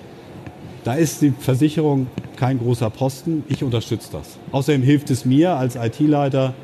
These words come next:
äh, wenn mal was passiert, habe ich jemanden, den ich fragen kann und, äh,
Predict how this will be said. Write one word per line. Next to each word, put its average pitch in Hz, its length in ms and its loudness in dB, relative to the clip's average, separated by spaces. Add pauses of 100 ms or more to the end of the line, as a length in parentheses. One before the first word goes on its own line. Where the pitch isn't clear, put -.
(600)
äh, 120 160 -2
wenn 123 120 2
mal 131 160 2
was 123 160 -2
passiert, 147 480 0
habe 127 140 2
ich 117 80 -2
jemanden, 120 280 2
den 113 100 0
ich 107 100 -2
fragen 123 380 -2
kann 117 380 0
und, 101 200 -4
äh, 98 180 -2